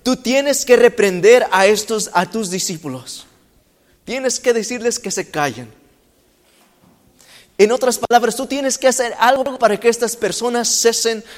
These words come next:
de dar este testimonio, de dar este mensaje, de afirmar las buenas nuevas de Dios, que ellos cesen, repréndelos.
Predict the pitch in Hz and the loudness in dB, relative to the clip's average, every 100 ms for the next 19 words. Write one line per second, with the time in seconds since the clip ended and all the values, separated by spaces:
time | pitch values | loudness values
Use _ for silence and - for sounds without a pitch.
0 | - 156 185 190 214 190 196 190 175 170 | -2 2 4 4 2 2 0 0 -2 -2
1 | 170 170 190 165 160 208 214 202 202 190 | -2 -4 -2 -2 0 -2 0 -2 -2 -8
2 | 165 202 190 147 143 - - 139 202 202 | -4 -2 -2 -4 -6 -12 -12 2 2 2
3 | 214 185 202 233 233 214 220 226 196 214 | -2 0 2 4 4 4 2 0 -2 -2
4 | 214 185 180 208 139 143 - - - - | -2 -2 -4 -2 -2 -4 -10 -20 -6 2
5 | 208 196 254 254 262 - - - 240 254 | 4 6 4 6 2 2 -4 0 4 4
6 | - 165 - - 185 190 190 190 277 254 | 2 -6 -10 -6 0 0 0 0 0 0
7 | 127 120 110 - | -6 -8 -14 -16